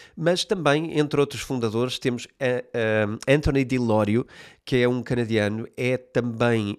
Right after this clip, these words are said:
o C E O de uma das empresas mais conhecidas e das mais clássicas em criptomoedas, que é a Decentral,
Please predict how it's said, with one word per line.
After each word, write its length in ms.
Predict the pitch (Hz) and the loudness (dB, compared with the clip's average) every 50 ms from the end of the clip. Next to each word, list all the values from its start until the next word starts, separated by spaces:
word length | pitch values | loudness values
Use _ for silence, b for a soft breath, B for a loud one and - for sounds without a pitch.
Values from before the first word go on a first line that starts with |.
| _ | _
o 120 | - 123 107 | -8 -6 -4
C 200 | - - - 131 | -4 -2 -2 -2
E 260 | 123 117 113 113 120 | -4 -4 0 2 4
O 140 | 117 110 110 | 4 4 2
de 140 | 107 110 120 | 0 -2 -2
uma 140 | 123 123 | 0 0
das 180 | 110 117 110 127 | 0 -2 -2 -2
empresas 440 | 120 107 - 123 110 98 104 107 95 | -2 -2 -2 -2 -2 -2 -4 -6 -6
mais 280 | 110 120 135 147 139 | -4 -6 -4 -4 -4
conhecidas 760 | - - 123 117 - - - 131 120 117 95 98 92 85 - - | -4 -6 -6 -6 -6 -8 -6 -4 -4 -4 -4 -4 -6 -8 -10 -10
e 120 | 120 113 | -10 -8
das 160 | 101 113 107 104 | -6 -6 -6 -4
mais 200 | 117 117 113 - | -4 -4 -4 -4
clássicas 640 | - 117 110 104 101 - - - - 98 87 104 - | -4 -2 -2 -2 -2 -4 -6 -8 -8 -10 -10 -10 -10
em 100 | - 110 | -10 -8
criptomoedas, 720 | 101 110 107 - - 107 98 95 95 95 92 95 104 - - B B B B B B B B | -6 -6 -8 -6 -4 -4 -4 -4 -4 -4 -4 -6 -6 -8 -10 B B B B B B B B
que 180 | - 123 120 | -4 -2 0
é 140 | 120 - - | 0 0 -2
a 40 | 117 | -4
Decentral, 640 | 107 117 110 - - 101 95 90 - 98 101 104 | -4 -2 -2 0 0 0 0 -2 -4 -6 -6 -8